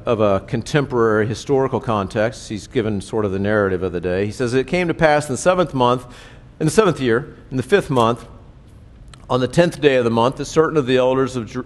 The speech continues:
of Israel came to inquire of the Lord and sat before me. Then the word of the Lord came to me, saying, 'Son of man, speak to the elders of Israel and say to them, "Thus says the Lord God, have you come to inquire of me? As I live, says the Lord God,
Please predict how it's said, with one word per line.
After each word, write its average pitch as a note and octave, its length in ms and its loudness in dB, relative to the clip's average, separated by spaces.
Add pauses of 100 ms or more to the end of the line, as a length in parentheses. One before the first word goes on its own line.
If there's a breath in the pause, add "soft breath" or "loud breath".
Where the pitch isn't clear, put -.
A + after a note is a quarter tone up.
of B2 160 2
Israel A#2 360 2
came C3 280 -2
to C#3 80 2
inquire A#2 440 0
of A2+ 80 -2
the B2+ 60 -2
Lord G#2 380 0 (240 loud breath)
and B2 120 -6
sat G#2+ 240 0
before A2 320 -4
me. D#2+ 120 -6 (540 loud breath)
Then C3+ 140 0
the C#3 60 2
word D#3 220 2
of F#3 80 0
the E3+ 60 0
Lord C#3+ 320 0
came D3+ 240 0
to B2+ 60 0
me, A2 180 0
saying, A2+ 380 -2
'Son D3+ 180 -2
of C#3 80 0
man, C#3 320 0 (380 loud breath)
speak - 500 -8
to E3+ 80 -6
the C#3+ 140 0
elders C#3 360 0
of B2+ 80 -4
Israel A#2+ 420 0
and A2+ 80 -2
say C#3 260 0
to A#2 80 2
them, G#2+ 300 -2
"Thus B2 200 2
says A2+ 260 -2
the A2+ 80 -10
Lord A2+ 240 0
God, F#2+ 340 -2 (440 loud breath)
have D#3+ 160 0
you F#3 100 -6
come G#3+ 300 -2
to G#3 120 -4
inquire C#3+ 500 0
of D3 100 -4
me? D3+ 240 -4 (520 loud breath)
As A#2+ 160 -2
I A#2 160 4
live, C#3 320 0
says D#3 220 -6
the D#3 100 -8
Lord D3+ 300 -2
God, D3 340 -2